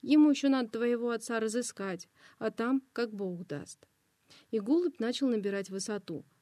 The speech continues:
на Валькиных глазах. Он медленно поднимался над пятью куполами собора.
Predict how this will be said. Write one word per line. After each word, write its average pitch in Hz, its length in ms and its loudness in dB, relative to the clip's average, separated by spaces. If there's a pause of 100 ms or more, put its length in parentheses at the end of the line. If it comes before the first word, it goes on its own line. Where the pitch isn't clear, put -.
на 214 140 -4
Валькиных 190 500 -6
глазах. 185 500 -10 (280)
Он 226 200 0
медленно 247 460 4
поднимался 214 640 -2
над 202 200 -4
пятью 269 360 -2
куполами 202 600 -4
собора. 190 600 -6